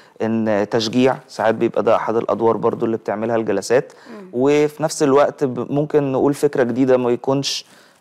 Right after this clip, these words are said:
Speaker 1: آه، الحد واخد باله منها أصلًا.
Speaker 2: مم.
Speaker 1: فدي الطريقة اللي احنا بنشتغل بيها على إن احنا نستثمر في مميزاتنا ونعرفها كويس، ونعرف عيوبنا ونبتدي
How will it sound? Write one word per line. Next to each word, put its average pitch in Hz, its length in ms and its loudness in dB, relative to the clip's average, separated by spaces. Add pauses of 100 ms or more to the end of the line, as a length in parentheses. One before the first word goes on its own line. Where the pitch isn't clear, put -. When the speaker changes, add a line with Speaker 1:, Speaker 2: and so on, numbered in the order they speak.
(140)
Speaker 1:
آه، 117 560 4
الحد 127 380 0
واخد 127 280 2
باله 127 160 4
منها 123 240 -2
أصلًا. - 260 -10 (420)
Speaker 2:
مم. 202 160 -16 (240)
Speaker 1:
فدي 127 380 0
الطريقة 143 500 2
اللي 123 140 2
احنا 131 180 -2
بنشتغل 120 480 -2
بيها 120 300 -2
على 123 300 2 (320)
إن 113 160 -4
احنا 120 340 -4 (240)
نستثمر 143 560 -4
في - 160 -8
مميزاتنا 123 720 -2 (140)
ونعرفها 110 540 0
كويس، 139 480 -4 (360)
ونعرف 143 760 0
عيوبنا 135 280 0
ونبتدي 131 560 -8